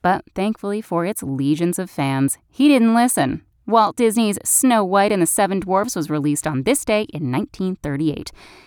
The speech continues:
Based on the famous fairy tale by the Brothers Grimm, Snow White was the first animated feature to be produced in English and Technicolor.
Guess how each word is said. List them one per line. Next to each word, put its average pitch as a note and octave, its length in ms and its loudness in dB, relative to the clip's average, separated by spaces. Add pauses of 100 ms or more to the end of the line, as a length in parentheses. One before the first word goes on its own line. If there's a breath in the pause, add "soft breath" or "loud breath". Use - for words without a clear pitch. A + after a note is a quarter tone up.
(100)
Based C4 300 0
on G3+ 100 0
the F3+ 80 0
famous A3 380 -2
fairy G3+ 240 -2
tale A3 260 0
by D#3+ 140 2
the C#3 80 -2
Brothers D3+ 320 -2
Grimm, C3+ 420 -2
Snow B3+ 280 2
White C4 260 0
was B3 140 -2
the A#3+ 100 -4
first A#3 400 -4
animated A3+ 480 -2
feature B3 320 -2
to A#3 100 -6
be G#3+ 140 -6
produced G#3 420 -4
in - 140 2
English G#3 480 -2
and F#3+ 420 -2 (100)
Technicolor. - 720 -6